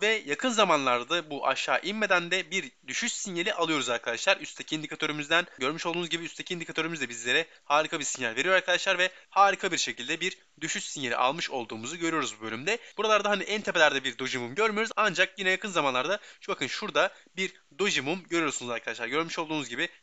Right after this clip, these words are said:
bir doji mum. Burada yine bizlere ek bir teyit sağlamış. Aynı şekilde arkadaşlar yükseliş sinyali gibi düşüş sinyalinin de mükemmel bir şekilde sinyal vermiş olduğunu görüyoruz. Düşüş sinyalinden sonra bakın zikzak çizerek zaten tamamıyla yönünü aşağı doğru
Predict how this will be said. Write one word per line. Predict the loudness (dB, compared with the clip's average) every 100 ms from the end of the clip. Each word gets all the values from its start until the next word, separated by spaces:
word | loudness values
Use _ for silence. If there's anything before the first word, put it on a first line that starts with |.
| -6
bir | -6 -2
doji | -2 0
mum. | 0 -2 _
Burada | -4 0
yine | 2 4 2 0 -12
bizlere | 0 2
ek | 2 -4 -8
bir |
teyit | -4 -4 0
sağlamış. | 4 6 4 2 -2 0
Aynı | 4 4 2
şekilde | -2 0
arkadaşlar | 0 0 -2 -4
yükseliş | -2 -4 -4
sinyali | -2 0 0
gibi | 0 -2 -2 -10 -12
düşüş | -6 -4 -4
sinyalinin | -4 -2 -2 -2 -4
de | -6
mükemmel | -6 -2 0 2 0
bir |
şekilde | -2 -6 -4 -2 -4 -6 -16
sinyal | -6 -2 2 4
vermiş | 4 2 -2
olduğunu | -6 -6 -4 -6
görüyoruz. | -2 -2 -2 -2 -6 -10 _
Düşüş | -6 -6
sinyalinden | 0 2 2 2
sonra | 2 2 2
bakın | 2 -4
zikzak | -6 0 2 2
çizerek | 0 0 0
zaten | 0 0 0
tamamıyla | 2 2 2 0 -2 -2 -8 _
yönünü | -2 -2 0 0
aşağı | 2 2 2 0
doğru | 0 -2 -4